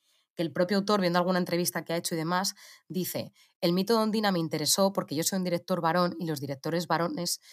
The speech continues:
solemos ver a los personajes femeninos como proyecciones de nuestros deseos sexuales. Pero, ¿queremos que las mujeres del día de hoy se comporten como la Ondina clásica?".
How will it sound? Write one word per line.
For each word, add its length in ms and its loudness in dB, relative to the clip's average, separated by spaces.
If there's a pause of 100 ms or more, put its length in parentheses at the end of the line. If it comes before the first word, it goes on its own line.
(160)
solemos 460 2
ver 140 4
a 60 2
los 140 -4
personajes 500 -4
femeninos 460 0
como 240 -2
proyecciones 560 -4
de 100 -2
nuestros 320 -4
deseos 280 -2
sexuales. 640 -2 (460)
Pero, 320 4 (260)
¿queremos 320 0
que 100 2
las 140 4
mujeres 500 -2 (100)
del 320 -2
día 180 0
de 120 0
hoy 80 0
se 120 -2
comporten 520 -6
como 280 -4
la 100 -4
Ondina 340 -6
clásica?". 520 -4